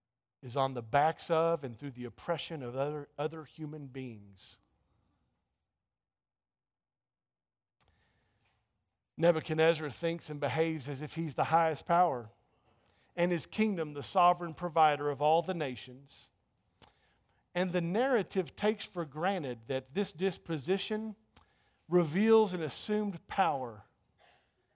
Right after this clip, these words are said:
that is high-handed and self-serving. Notice in four twenty-seven, Daniel's exhortation, after he makes the interpretation of the dream, he tells Nebuchadnezzar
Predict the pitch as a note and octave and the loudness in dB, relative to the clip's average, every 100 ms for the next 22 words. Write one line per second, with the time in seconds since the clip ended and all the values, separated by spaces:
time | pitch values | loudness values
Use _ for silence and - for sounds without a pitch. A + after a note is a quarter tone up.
0 | _ - D#3+ D3+ C3 - F#3+ G3 E3+ F#3 | _ 2 2 2 -6 2 4 4 2 -4
1 | F3+ F#3 F3 C3 C3 - - E3 D#3 - | -2 -6 -8 -10 -12 -12 -6 -4 -4 -8
2 | E3+ C#3+ A2+ G#2 G2+ _ _ _ _ _ | -6 -6 -8 -18 -20 _ _ _ _ _
3 | _ _ _ _ _ _ D#3+ D#3 D3 C3+ | _ _ _ _ _ _ 0 0 0 -6
4 | - C#3 A2+ D#3+ D3+ - D#3+ C#3+ B2+ E3+ | -6 -10 -6 -2 -2 -2 -8 -8 -4 0
5 | D#3+ C#3 B2 D3 D3+ C#3 B2+ D3+ C3+ D3 | 0 -2 -2 -2 -2 -6 -2 -4 -4 -8
6 | B2+ - E3+ - C3 A2+ A2 _ _ _ | -6 -2 -2 -2 -12 -14 -20 _ _ _
7 | _ _ _ _ _ _ _ D3+ D3+ D#3+ | _ _ _ _ _ _ _ 2 2 0
8 | C#3+ C#3 D3+ D3+ C#3+ D#3 C#3+ - D#3+ D3 | -4 -4 -2 -2 -2 -6 -6 -2 -2 -4
9 | - D#3+ D3 - D3 C3 A#2+ C#3+ D#3+ E3 | -2 -2 -2 -6 -10 -10 -12 -8 -6 -4
10 | F3 D#3 - F3+ D#3+ D3 D#3+ C#3+ D3+ D#3 | -4 -6 2 2 4 0 -2 -2 0 2
11 | F3 D3 C#3+ | 2 2 -4